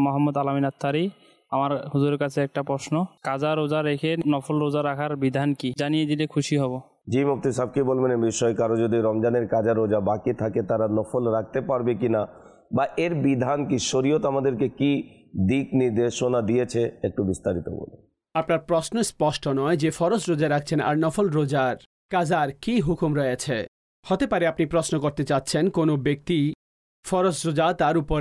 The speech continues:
Speaker 3: আবশ্যিক হয়ে আছে আর তিনি নফল রোজা রাখলে তার জন্য কি করা উচিত। দেখুন, নফল রোজা দুই ধরনের হয়। কিছু রোজা এমন রয়েছে যা বিশেষ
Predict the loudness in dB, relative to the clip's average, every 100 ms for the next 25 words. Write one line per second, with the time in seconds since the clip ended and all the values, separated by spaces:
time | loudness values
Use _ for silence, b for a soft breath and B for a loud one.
0 | 0 0 0 -2 -4 -2 -2 0 -2 -4
1 | _ _ 0 0 0 2 4 4 2 2
2 | 0 2 2 4 4 2 0 -2 0 2
3 | 2 0 2 2 2 2 2 2 2 2
4 | 2 0 -2 -2 -2 -4 _ _ _ _
5 | _ -4 -2 0 2 0 0 2 2 4
6 | 2 2 0 2 2 2 0 0 -2 -2
7 | -2 0 2 2 0 2 2 2 0 0
8 | 0 -2 -6 _ _ 0 0 0 0